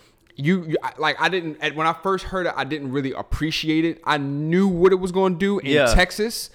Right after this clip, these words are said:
Speaker 2: Uh-huh.
Speaker 1: but I didn't know what it was gonna do on, around the country. Like, I knew
Speaker 2: Yeah.
Speaker 1: in Texas it was gonna go because
Speaker 2: Right.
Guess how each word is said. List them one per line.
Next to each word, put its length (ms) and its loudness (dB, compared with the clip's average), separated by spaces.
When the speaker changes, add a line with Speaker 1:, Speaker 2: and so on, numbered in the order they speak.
Speaker 2:
Uh-huh. 180 -2
Speaker 1:
but 80 6
I 80 8
didn't 180 0
know 100 4
what 120 2
it 40 -2
was 100 -4
gonna 220 -4
do 180 -6
on, 240 -8
around 200 -6
the 60 -16
country. 460 -6
Like, 240 -2
I 160 4
knew 320 4
Speaker 2:
Yeah. 60 -2
Speaker 1:
in 80 -4
Texas 400 -2
it 40 -2
was 120 -8
gonna 220 -8
go 200 -6
because 600 -2
Speaker 2:
Right. 100 -10